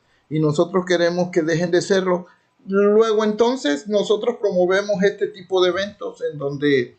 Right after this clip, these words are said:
buscamos la participación de todos para dar a conocer lo que se lee y lo que se escribe en esta parte de, de, de México. Agradezco yo la,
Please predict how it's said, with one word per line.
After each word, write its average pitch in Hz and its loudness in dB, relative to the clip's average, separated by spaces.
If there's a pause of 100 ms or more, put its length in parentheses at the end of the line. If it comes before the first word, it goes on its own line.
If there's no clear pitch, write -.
(100)
buscamos 180 -2
la 175 0
participación 156 -6
de 175 -2
todos 175 0
para 151 2
dar 160 4
a 170 -4
conocer 160 -2
lo 170 -4
que 156 -6
se 156 -8
lee 147 0 (220)
y 170 -8
lo 147 -4
que 143 -6
se 143 -4
escribe 175 -2 (260)
en 151 2
esta 165 -2
parte 151 0
de, 123 -4 (320)
de, 123 0
de 143 0
México. 147 -4 (240)
Agradezco 170 2
yo 185 2
la, 143 -2